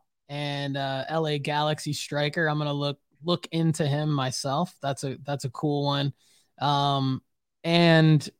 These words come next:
yeah, I agree on Haaland. I mean, I think, like, we saw Mbappe's trajectory go d-, like, dip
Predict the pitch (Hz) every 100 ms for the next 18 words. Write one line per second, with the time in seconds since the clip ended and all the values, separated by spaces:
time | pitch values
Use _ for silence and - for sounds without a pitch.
0 | _ - 202 180 180 208 165 170 214 151
1 | 127 139 135 139 117 - 160 175 170 190
2 | 214 202 160 156 139 120 _ _ _ _
3 | _ _ _ _ _ 160 185 185 - 170
4 | 170 175 180 _ _ _ _ _ _ _
5 | _ 180 170 147 143 147 175 165 - -
6 | 165 139 151 151 - 160 160 156 151 _
7 | _ _ _ _ _ _ 175 170 160 127
8 | - 165 156 - _ _ _ 151 127 170
9 | 175 175